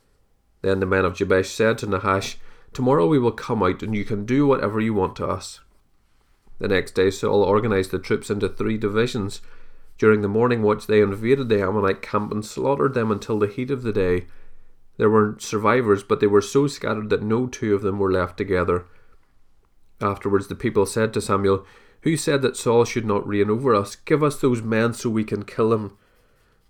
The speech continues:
But Saul ordered, "No one will be executed this day, for today the Lord has provided deliverance in Israel." Then Samuel said to the people, "Come,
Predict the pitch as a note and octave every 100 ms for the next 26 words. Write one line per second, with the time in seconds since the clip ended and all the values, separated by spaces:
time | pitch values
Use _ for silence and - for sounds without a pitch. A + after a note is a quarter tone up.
0 | _ _ B2+ B2 - A#2+ A2 G2 A2 A2
1 | G#2 - _ _ - C3+ C#3 C#3+ B2 A#2+
2 | A2+ F#2 A2 - A2+ F#2+ G2 A2 G#2 F#2
3 | E2+ E2+ - _ _ _ - A2+ - G#2+
4 | G#2+ A2 G#2 G2+ G#2 G#2 - G#2+ G2+ G#2
5 | G#2+ G#2 G2 A2 B2+ B2+ B2 C3 A2 G2
6 | F#2 F#2 - _ _ _ _ _ _ _
7 | _ _ G#2+ G2+ G2 G#2 G2+ F#2+ - G#2
8 | G#2+ F#2+ G2 F2+ F2+ F2+ - - - -
9 | D3 D3 A2+